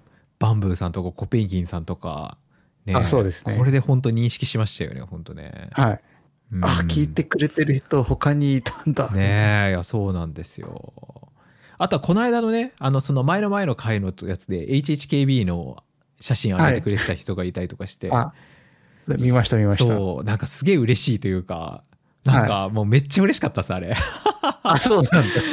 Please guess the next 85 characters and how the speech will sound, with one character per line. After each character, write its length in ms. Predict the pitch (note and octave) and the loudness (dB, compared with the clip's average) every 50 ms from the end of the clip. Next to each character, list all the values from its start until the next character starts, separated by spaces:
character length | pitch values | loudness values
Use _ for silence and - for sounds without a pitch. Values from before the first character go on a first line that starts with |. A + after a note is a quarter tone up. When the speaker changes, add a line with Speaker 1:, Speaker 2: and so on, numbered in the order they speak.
| C4 G#3+ - | -4 -4 -2
Speaker 1:
<laughs> 60 | D3 | -2
あ 100 | C3 C#3+ | -2 0
れ 120 | D#3 D#3 | 0 0
な 140 | D#3+ E3 E3 | 0 0 0
ん 40 | D3+ | 0
か 160 | C#3 D3 C3+ | 0 0 0
す 100 | C3+ D#3 | 0 0
ご 60 | D#3 | 0
い 20 | C#3+ | 0
嬉 200 | C3+ C3+ C#3+ C#3+ | 2 0 0 -2
し 20 | D3 | 0
い。 20 | |
な 220 | E3 F3+ E3 D3 C3 | 0 0 0 0 -2
ん 40 | - | -4
か、 60 | - | -4
い 80 | - | -2
や、 160 | D3 C#3+ B2+ - - | -2 -2 -2 0 0
要 100 | E3+ F3+ | 0 0
は 60 | C#3+ | 0
僕、 220 | A#2+ C#3 C3+ - | 0 -2 -4 -2
エ 100 | - E3+ | 0 0
イ 80 | G#3+ G#3+ | 0 0
チ 100 | - B3 | 0 -2
エ 20 | |
イ 20 | G#3+ | -2
チ 100 | - - | -2 -2
ケ 100 | A#3 A3 | -2 -2
ー 40 | G#3+ | 0
ビ 80 | E3 | 0
ー 20 | A2+ | -2
が 80 | G#2+ | -4
す 120 | - - D3+ | -4 -2 -2
ご 80 | E3+ | 0
い 60 | C#3+ | 0
好 80 | C3+ - | -2 -2
き 100 | - A2+ | -4 -4
だ 80 | G2 F#2 | -4 -4
っ 80 | - | -6
て 80 | - - | -6 -10
こ 100 | - F2+ | -10 -8
と 260 | - - F#2 F2+ - _ _ | -8 -6 -8 -8 -8 _ _
が 200 | - - F2 E2 - | -10 -8 -8 -8 -8
伝 200 | - - C#3+ C#3+ | -6 -4 -2 -2
わ 60 | C#3+ | -2
っ 40 | C#3 | 0
て 80 | D3 | 0
る 60 | C3+ B2+ | -2 -2
っ 20 | |
て 80 | - - | -2 -4
こ 80 | F#2 | -8
と 100 | - F2+ | -6 -8
は、 60 | F2+ | -8
こ 120 | - - E2+ | -6 -6 -6
の、 300 | E2+ E2+ F2 - - - _ _ _ _ _ _ _ _ _ | -6 -6 -6 -8 -10 -14 _ _ _ _ _ _ _ _ _
ポ 80 | - D3+ | -4 -2
ッ 20 | |
ド 100 | C#3 - | -2 0
キ 80 | F3+ B3 | 2 4
ャ 40 | A3+ | 4
ス 60 | G#3 | 4
ト 60 | G3+ G3 | 4 4
以 100 | F#3+ F3 | 4 4
外 160 | D#3+ A2+ F#2+ | 2 2 2
も 160 | F#2+ F2+ F2 | 0 -2 -2
Speaker 2:
は 60 | F2 | -2
い。 20 | F2 | 0
Speaker 1:
YouTube 360 | C#3 F3 F3 - F#3 C#3 A2 | 0 0 0 0 -2 -2 0
を 40 | F#2 | -2
見 140 | F#2+ A2 A2+ | -2 -2 -2
て 80 | - | -4
く 100 | F2+ - | -4 -4
れ 80 | F2+ F2 | -4 -4
て 80 | - F2+ | -4 -4
る 60 | F2+ | -6
っ 40 | - | -8
て 80 | - | -10
こ 80 | - F2 | -12 -12
と 60 | - | -10
じ 80 | - D#2+ | -10 -10
ゃ 20 | |
な 40 | C#2 | -10
い 40 | - | -12
で 20 | |
す 80 | - - | -14 -16
か。 200 | - - - | -16 -18 -18